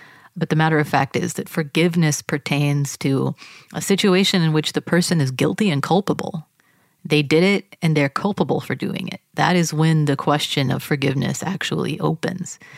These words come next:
It does not open up when, when you have a situation where somebody is not culpable. And, and finding someone not culpable, not responsible for the offense is not the same as forgiving them.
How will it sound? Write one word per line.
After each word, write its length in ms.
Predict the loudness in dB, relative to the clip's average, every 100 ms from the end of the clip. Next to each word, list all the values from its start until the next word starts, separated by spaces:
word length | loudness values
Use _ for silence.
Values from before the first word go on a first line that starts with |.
| -20 -6
It 120 | 0
does 160 | 2 2
not 260 | 4 4 4
open 340 | 2 2 -2
up 300 | 0 -2 -4 -18 -12
when, 720 | -10 -2 2 2 2 0 0
when 140 | 2
you 80 | 2
have 140 | 2
a 40 | 0
situation 540 | -2 -2 0 0 -2
where 80 | -2
somebody 400 | -2 -4 -2 -4
is 140 | -4
not 180 | -4 -6
culpable. 420 | -8 -8 -6 -4
And, 160 | -2 -2
and 120 | -2
finding 480 | 2 4 6 4 4
someone 540 | 2 0 2 0 0 -4 -10 -20 -20 -6
not 440 | -2 2 2 2 -2 _ -2
culpable, 420 | -2 0 0 0
not 200 | 0 -2
responsible 760 | -4 2 2 2 0 0 -2
for 100 | -2
the 140 | -2 -2
offense 340 | 0 0 2
is 140 | 0 2
not 200 | 2 0
the 80 |
same 360 | -2 0 0 0
as 100 | 0
forgiving 400 | -2 -2 -2 -2
them. 200 | -4